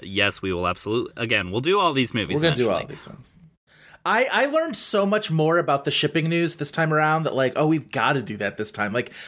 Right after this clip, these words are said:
Speaker 2: I actually, like, watched the trailer for the first time in a decade or more, and I found out who there was, like, there's people in this movie I didn't even realize. Like, there's a whole lot going on. I really wanna do the shipping
Speaker 1: Oh, yeah,
Speaker 2: news
Speaker 1: I
Speaker 2: this
Speaker 1: do.
Speaker 2: time.
Speaker 1: The picture I tweeted had, what was it, like, Scott Bair in it, and you
Speaker 2: Oh, Jason
Speaker 1: had a
Speaker 2: Bair from
Speaker 1: full meltdown.
Speaker 2: Roswell. Yes. Oh,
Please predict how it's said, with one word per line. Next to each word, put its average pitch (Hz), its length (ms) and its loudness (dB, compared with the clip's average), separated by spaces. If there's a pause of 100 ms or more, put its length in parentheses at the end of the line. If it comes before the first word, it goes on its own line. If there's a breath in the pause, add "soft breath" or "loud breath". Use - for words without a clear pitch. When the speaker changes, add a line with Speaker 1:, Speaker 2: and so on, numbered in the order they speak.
Speaker 2:
I 156 100 2
actually, 190 260 2
like, 151 200 2
watched 120 280 2
the - 80 -8
trailer 110 320 0
for 113 140 -6
the 104 60 -4
first 110 300 -2
time 117 240 0
in 104 80 -2
a 98 60 -4
decade 113 640 0
or 113 100 2
more, 113 440 -2 (400 loud breath)
and 131 460 2
I 135 240 0
found 131 440 -2
out 127 200 2
who 170 220 2
there 143 160 2
was, 131 200 -2
like, 131 340 2
there's 135 260 0
people 190 360 0
in 190 80 4
this 185 160 0
movie 170 260 4
I 160 60 4
didn't 151 180 0
even 139 180 -2
realize. 127 540 -2
Like, 107 220 -2
there's 151 180 -2
a 107 80 -2
whole 98 100 -2
lot 87 180 0
going 87 180 -6
on. 87 120 -4
I 95 40 -2
really 82 200 0
wanna 76 200 -4
do 69 80 -4
the - 80 -8
shipping 127 160 -2
Speaker 1:
Oh, 135 60 4
yeah, 143 160 2
Speaker 2:
news 113 100 0
Speaker 1:
I 151 100 2
Speaker 2:
this 143 80 -6
Speaker 1:
do. 160 120 0
Speaker 2:
time. 135 80 -2
Speaker 1:
The 156 100 0
picture 214 380 -2
I 175 120 2
tweeted 147 360 0
had, 127 340 0
what 123 280 0
was 123 280 -2
it, - 80 -8
like, 92 200 -8
Scott 123 340 -2
Bair 113 380 2
in 143 220 0
it, 151 180 0
and 110 200 -2
you 120 360 0
Speaker 2:
Oh, 208 180 2
Jason 202 360 0
Speaker 1:
had 208 100 2
a 220 40 4
Speaker 2:
Bair 214 100 0
from 214 220 0
Speaker 1:
full 196 200 2
meltdown. 147 160 2
Speaker 2:
Roswell. 170 600 2
Yes. 117 960 0
Oh, 104 80 -4